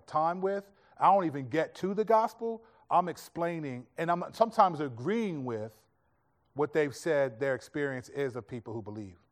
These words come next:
in Jesus. I will affirm that, and I will acknowledge where I've done that too. In order, I'm not gonna say, well, I'm not, I'm not gonna sweep under the rug the evils of my ancestors. That's not what you do in the framework. That's not the Josiah framework.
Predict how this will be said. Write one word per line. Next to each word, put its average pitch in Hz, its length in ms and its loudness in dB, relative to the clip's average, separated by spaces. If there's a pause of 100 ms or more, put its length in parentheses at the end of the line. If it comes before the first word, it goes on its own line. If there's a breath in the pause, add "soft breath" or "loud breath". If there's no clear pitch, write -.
(280)
in 113 120 -14
Jesus. 95 440 -14 (580)
I 151 120 8
will 175 160 2
affirm 165 380 0
that, 107 200 -6
and 143 120 -2
I 160 100 6
will 175 140 2
acknowledge 147 420 2
where 139 160 2
I've 147 240 4
done 131 160 0
that 127 240 -4
too. 147 300 -4 (400 soft breath)
In 156 220 -4
order, 175 440 4
I'm 175 100 4
not 214 160 4
gonna 180 180 -4
say, 180 200 -2 (240 loud breath)
well, 170 160 2
I'm 190 140 8
not, 214 220 8
I'm 180 140 -2
not 240 120 4
gonna 208 120 0
sweep - 500 -6
under 151 460 0
the 123 120 -4
rug 117 600 0 (480)
the 139 200 -8
evils 135 580 -6
of 131 220 0
my 135 200 2
ancestors. 135 800 -6 (180)
That's - 180 -2
not 180 220 8
what 160 140 -2
you 151 100 -4
do 147 400 0 (220 soft breath)
in 147 120 -4
the 135 80 -2
framework. 143 380 2
That's 139 140 0
not 170 120 0
the 156 80 -2
Josiah 139 520 4
framework. 143 460 -6